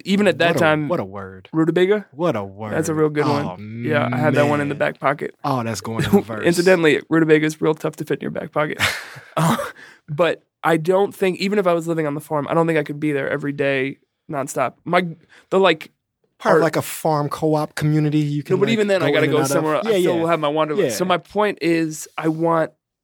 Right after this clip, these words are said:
Speaker 1: so I'm gonna become a very, very, the way, the only way that I've come up with that anyone will pay me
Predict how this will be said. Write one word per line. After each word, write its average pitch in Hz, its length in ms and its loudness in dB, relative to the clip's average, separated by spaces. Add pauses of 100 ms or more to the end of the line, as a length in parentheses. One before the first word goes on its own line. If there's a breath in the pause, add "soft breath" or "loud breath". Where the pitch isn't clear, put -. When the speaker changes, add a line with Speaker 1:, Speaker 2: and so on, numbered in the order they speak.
(220)
Speaker 1:
so - 140 0
I'm 180 60 2
gonna 196 120 2
become 185 240 2
a 160 60 4
very, 175 480 0
very, 160 380 2
the 170 120 -2
way, 208 200 4
the 202 140 2
only 240 180 4
way 233 180 2
that 202 100 2
I've 190 140 2
come 196 100 0
up 190 80 2
with 190 140 0
that 160 200 2
anyone 165 280 2
will 151 80 -2
pay 160 180 -2
me 147 300 -4